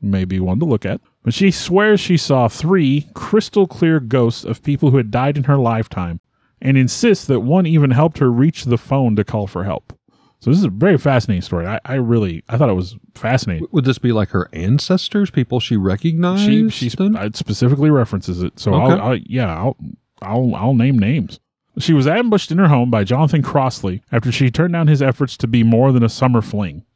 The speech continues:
Speaker 1: She was, quote, "very upfront with him from the start, so he knew what this was gonna be. And she tried to distance herself from him when things started to turn sour."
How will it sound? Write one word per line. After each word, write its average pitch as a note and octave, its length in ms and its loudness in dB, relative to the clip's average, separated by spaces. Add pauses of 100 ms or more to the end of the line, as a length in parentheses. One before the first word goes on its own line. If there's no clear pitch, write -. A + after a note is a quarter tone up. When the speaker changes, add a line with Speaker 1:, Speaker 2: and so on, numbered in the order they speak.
(340)
Speaker 1:
She C#3+ 200 0
was, A#2+ 160 2
quote, D3 320 -2
"very D3+ 380 0
upfront D#3 440 0
with C3+ 160 0
him C3 180 2
from B2 220 0
the A2+ 100 2
start, F#2+ 360 -2
so A2+ 80 -4
he C3+ 120 4
knew F3 200 4
what F3 180 2
this B2+ 160 -2
was A2 100 -2
gonna G#2 160 0
be. - 220 -10 (140)
And C3+ 160 0
she F3+ 100 -2
tried C4 280 0
to G3 60 -2
distance E3+ 360 0
herself A2+ 360 0
from G#2+ 200 2
him G#2+ 160 2
when G2+ 160 2
things B2+ 320 0
started A2+ 320 0
to G#2 80 -2
turn G2+ 260 0
sour." C3+ 480 0